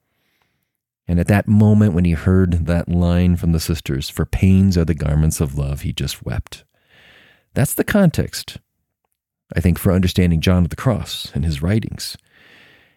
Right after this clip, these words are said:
And I think it's, it's beautiful because it, it speaks to all of us who might experience periods of suffering, loneliness,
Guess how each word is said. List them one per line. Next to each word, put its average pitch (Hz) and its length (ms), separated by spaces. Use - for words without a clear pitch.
And 113 220
I 110 80
think 143 180
it's, - 400
it's 107 140
beautiful 127 320
because 110 220
it, 110 160
it 110 140
speaks - 440
to 131 120
all 117 440
of 92 120
us 101 240
who 101 100
might 90 220
experience 85 880
periods 95 420
of 80 100
suffering, 95 680
loneliness, 98 920